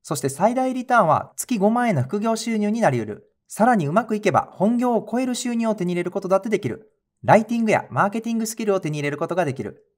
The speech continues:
副業を始めることで会社とは違う社会資本、仲間も持てる。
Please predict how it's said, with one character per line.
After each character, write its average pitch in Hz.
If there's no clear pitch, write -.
副 -
業 240
を 226
始 208
め 208
る 202
こ 196
と 165
で 113
会 156
社 185
と 262
は 233
違 185
う 196
社 135
会 143
資 202
本、 156
仲 131
間 226
も 214
持 123
て 104
る。 -